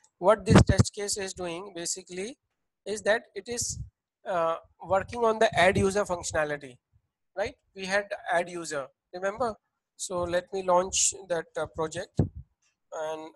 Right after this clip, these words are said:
uh, try to first of all implement the add user functionality with the help of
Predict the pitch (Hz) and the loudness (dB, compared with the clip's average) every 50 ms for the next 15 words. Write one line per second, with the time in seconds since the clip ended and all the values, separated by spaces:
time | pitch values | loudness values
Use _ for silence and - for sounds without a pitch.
0 | - 156 147 139 143 143 - - - - - _ _ _ - - - 165 175 180 | -8 -6 -4 -4 -4 -4 -6 -8 -12 -14 -20 _ _ _ -2 2 4 4 4 4
1 | 202 - 208 - - 208 196 - 214 190 - 196 196 202 196 202 175 175 180 185 | 2 0 -2 2 4 4 4 4 2 0 2 2 2 2 2 0 -4 -4 -4 -4
2 | 190 196 202 208 214 202 202 208 - - 190 185 196 185 190 190 190 185 185 214 | -4 -2 0 -2 0 0 -2 -2 0 0 0 0 0 0 0 -2 -2 0 0 -2
3 | 214 - 180 170 156 - - 180 170 175 180 175 233 240 220 196 185 165 190 160 | -2 -2 -4 -6 -6 -4 -2 -2 -2 -2 -4 -6 -6 -8 -6 -8 -4 -2 -2 -2
4 | 165 180 180 - 202 202 | -2 -4 -2 -2 -2 -2